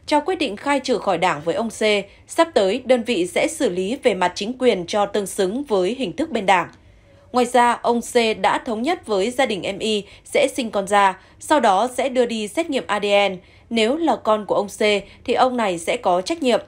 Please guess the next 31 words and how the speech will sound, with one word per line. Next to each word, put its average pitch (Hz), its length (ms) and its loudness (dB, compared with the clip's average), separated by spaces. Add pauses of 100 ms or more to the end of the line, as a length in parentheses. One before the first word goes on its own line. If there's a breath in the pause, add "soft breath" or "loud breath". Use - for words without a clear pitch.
(280)
còn 226 240 2
ai 285 140 0
nuôi 269 280 2 (100)
thì 202 140 -4
do 190 180 0
hai 202 160 -2
bên 190 220 -2
tự - 200 -4
thỏa 175 120 -8
thuận. 190 240 2 (500 soft breath)
Từ 247 100 6
đây 262 280 2
đến 202 300 -2
khi 226 220 -6
xét 302 200 -4
nghiệm, 247 220 2 (280 loud breath)
các 339 140 0
chi 285 140 0
phí 247 420 -2
được 220 260 0
ông 214 160 -2
C - 140 -6 (240)
lo 202 260 0
cho 196 200 -2
nữ 190 200 -2
sinh 240 240 -4
Y 202 320 -2
đến 180 240 -2
khi 233 180 -6
sinh 190 180 -8
con. 190 300 2